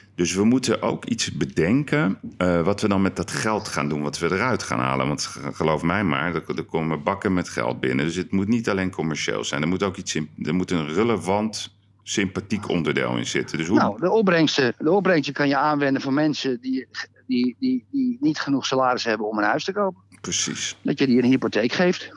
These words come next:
Speaker 1: Oké, dus het idee
Speaker 2: Ja.
Speaker 1: is een grote claimcompany. We gaan de, we gaan de grote institutionele partijen echt aanpakken. We hebben
Speaker 2: Allemaal
Speaker 1: hon-
Speaker 2: aanpakken. Far-, farmaceuten, banken, die doen allemaal dingen verkeerd. Ja?
Speaker 1: En we gaan
Speaker 2: Dat
Speaker 1: mooie
Speaker 2: hele Libor, kijk, dat hele Libor-verhaal, hè, dat Libor-verhaal met de Rabobank, hè,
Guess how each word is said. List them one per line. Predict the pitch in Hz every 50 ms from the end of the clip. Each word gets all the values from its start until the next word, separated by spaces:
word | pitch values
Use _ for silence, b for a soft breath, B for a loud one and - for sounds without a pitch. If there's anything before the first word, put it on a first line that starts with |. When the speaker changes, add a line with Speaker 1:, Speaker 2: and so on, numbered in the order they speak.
| - - -
Speaker 1:
Oké, | 82 80 - - 69
dus | 76 85 -
het | - 98 95 -
idee | - 110 98 80 101 120
Speaker 2:
Ja. | 135 135
Speaker 1:
is | 135 120 101 85 -
een | 87
grote | - - - 123 123 117 - - -
claimcompany. | - 92 98 110 123 131 127 - 127 123 120 - 117 120 123 135 135
We | 95 87
gaan | - - 95 90 85
de, | 82 82 73 52
we | - 78
gaan | - - 87
de | 82 80
grote | - - 101 101 104 104 113 -
institutionele | - 95 92 - - - 92 - 95 92 - - - 90 92 92 90 85 85
partijen | - - 82 - - 95 90 85 82 78 -
echt | - 101 104 - -
aanpakken. | 71 85 101 113 - 123 117 117 117 - 123 135 147 143 - - -
We | 82 82
hebben | 85 80 78 82
Speaker 2:
Allemaal | 82 175 - -
Speaker 1:
hon- | - 139
Speaker 2:
aanpakken. | 147 190 180 196 185 180 -
Far-, | - 190 202 208 226 - -
farmaceuten, | - - 180 180 190 190 180 165 - 175 180 180 170 165 165 147
banken, | 135 170 180 185 165 165 170 170 - -
die | 175 180
doen | 202 214
allemaal | 226 226 226
dingen | 202 202 202 185
verkeerd. | - 165 - 113 98 87 87 - - - - - - - - -
Ja? | - 311 196
Speaker 1:
En | 92 90
we | - 180
gaan | - - 90
Speaker 2:
Dat | 175 175
Speaker 1:
mooie | 185 202 214 - 214
Speaker 2:
hele | 208 208
Libor, | 254 202 214 208 190 160
kijk, | - 202 190 190
dat | 208 180
hele | 175 214 226 226 214 202
Libor-verhaal, | 220 254 247 190 175 143 107 - 117 101 98 98 95 95
hè, | 139
dat | 175 190 175
Libor-verhaal | 170 214 226 208 208 208 185 160 175 170 165 170
met | 165 156
de | 147 160
Rabobank, | 156 170 175 160 139 - - - 82 85 - -
hè, | 180